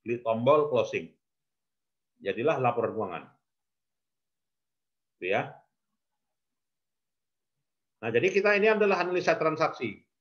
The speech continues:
Jadi dampaknya kemana ya transaksi itu? Apakah dampaknya ke aset,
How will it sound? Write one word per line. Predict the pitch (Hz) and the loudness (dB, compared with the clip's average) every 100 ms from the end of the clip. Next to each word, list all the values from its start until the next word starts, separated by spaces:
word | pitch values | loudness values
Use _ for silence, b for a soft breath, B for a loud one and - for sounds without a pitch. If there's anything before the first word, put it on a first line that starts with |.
| _ _ _ 98 | _ _ _ 0
Jadi | 123 226 151 | 2 2 2
dampaknya | 160 160 170 170 180 | 2 2 -2 0 -2
kemana | 185 175 156 113 | 0 0 0 0
ya | 110 143 | -2 -2
transaksi | 127 127 127 - 113 | -2 -2 -4 -4 -6
itu? | 104 85 _ _ _ _ _ _ _ _ | -6 -14 _ _ _ _ _ _ _ _
Apakah | 107 110 110 117 | -6 -4 0 2
dampaknya | 113 113 113 107 98 | 2 0 -2 -4 -2
ke | 117 | 0
aset, | 156 143 131 127 127 | 0 2 2 2 0